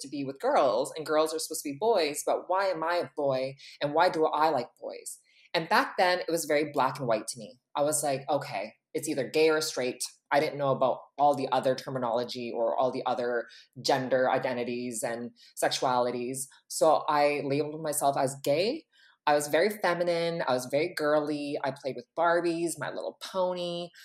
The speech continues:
My older brother just played with, like, you know, Hot Wheel cars and was just, like, very manly. I was a complete opposite. And so as I got older, I'm like, "Uh-oh, this is a problem. Like, this is not supposed to be."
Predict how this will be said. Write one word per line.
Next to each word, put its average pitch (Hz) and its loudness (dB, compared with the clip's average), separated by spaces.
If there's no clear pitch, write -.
My 151 2
older 196 6
brother 135 4
just 131 -6
played 135 -8
with, 120 -18
like, 120 -6
you 131 -10
know, 113 -6
Hot 165 0
Wheel 156 2
cars 147 0
and 135 -10
was 123 -10
just, - -12
like, 113 -10
very 127 -2
manly. 165 -6
I 170 6
was 208 2
a 151 -4
complete 160 -4
opposite. - -2
And 151 0
so 151 4
as 143 2
I 139 4
got 143 4
older, 233 8
I'm 175 4
like, 165 2
"Uh-oh, 131 6
this 147 -2
is 143 -6
a 165 2
problem. 233 6
Like, 170 2
this 170 -2
is 143 -12
not 139 0
supposed 139 -8
to 139 -12
be." 226 -8